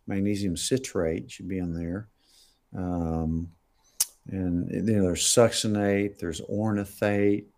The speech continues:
uh, the threonate, the glycinate. I like the combination of 'em, but, um, but yeah.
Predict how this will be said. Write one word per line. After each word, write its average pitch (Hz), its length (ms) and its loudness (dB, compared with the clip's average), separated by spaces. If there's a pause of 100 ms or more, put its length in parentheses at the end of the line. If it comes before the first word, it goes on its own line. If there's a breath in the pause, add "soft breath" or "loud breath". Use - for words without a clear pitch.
uh, 80 340 -4 (720)
the 101 60 -16
threonate, 98 560 2
the 95 100 -4
glycinate. 101 800 0
I - 120 4
like 349 240 4
the - 100 -2
combination 98 840 -4
of 80 160 -2
'em, 82 180 -6
but, 78 160 -8 (600 soft breath)
um, 82 640 -4 (720 soft breath)
but 117 100 2
yeah. 120 360 10